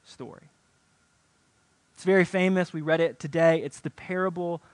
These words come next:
of the prodigal sons, often referred to as the parable of the prodigal son.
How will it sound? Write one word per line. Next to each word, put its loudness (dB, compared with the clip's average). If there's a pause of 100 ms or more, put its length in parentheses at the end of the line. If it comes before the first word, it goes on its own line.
(440)
of -10
the -8
prodigal -4
sons, -14 (1500)
often -4
referred -4
to -8
as -8
the -8
parable -4
of -14
the -16
prodigal -6
son. 0